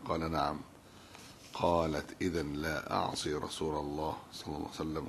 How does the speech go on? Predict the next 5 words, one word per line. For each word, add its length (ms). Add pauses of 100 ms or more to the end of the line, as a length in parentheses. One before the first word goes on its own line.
قد 180
أنكحته 640
نفسي". 360 (960)
إسناده 400
ضعيف، 560